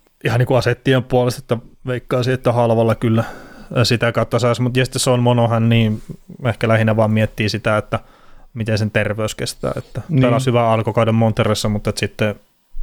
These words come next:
Speaker 1: se, se oli se hyvä alkukausi ja sen jälkeen ei pelannut sekuntiakaan.
Speaker 2: Joo, mut se on just se, että semmonahan, niin jos, jos on terveenä, niin se olisi mun mielestä hyvä, hyvä vaihtoehto, se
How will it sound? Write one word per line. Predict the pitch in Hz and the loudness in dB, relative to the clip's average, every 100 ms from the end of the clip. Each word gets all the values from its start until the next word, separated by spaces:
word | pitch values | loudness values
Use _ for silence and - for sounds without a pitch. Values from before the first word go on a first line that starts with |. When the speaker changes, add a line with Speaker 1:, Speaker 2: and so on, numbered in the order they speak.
| 120 | -2
Speaker 1:
se, | - 113 - | 0 0 0
se | 113 | 0
oli | 113 | 2
se | 113 | 2
hyvä | 113 117 | 2 2
alkukausi | 117 107 98 113 110 | 2 0 -2 -6 -4
ja | |
sen | 110 | -2
jälkeen | 104 104 113 | -2 -2 -2
ei | 107 | -2
pelannut | - 107 - | -2 -2 0
sekuntiakaan. | 113 104 - - 127 131 - - - - - | 0 0 -2 -2 -2 -2 -4 -10 -18 -18 -4
Speaker 2:
Joo, | 131 135 127 120 - | 2 4 4 0 -6
mut | 120 110 | -12 -6
se | - | -2
on | 95 | -2
just | 107 - | -2 -4
se, | 113 | -2
että | 104 98 - | -2 -4 -8
semmonahan, | - 110 110 113 107 | -4 -2 0 0 -2
niin | 104 101 - - | -4 -6 -10 -10
jos, | - - - | -8 -8 -6
jos | 98 110 | -4 -2
on | 113 | -2
terveenä, | 110 113 95 90 92 | 0 -2 -4 -8 -10
niin | - | -10
se | 101 | -10
olisi | - | -10
mun | 101 | -10
mielestä | 110 - | -10 -6
hyvä, | 117 104 - - - - | -2 -2 -4 -14 -16 -4
hyvä | 127 120 | -2 0
vaihtoehto, | 117 120 110 - 104 | 0 -2 -8 -8 -8
se | 107 | -8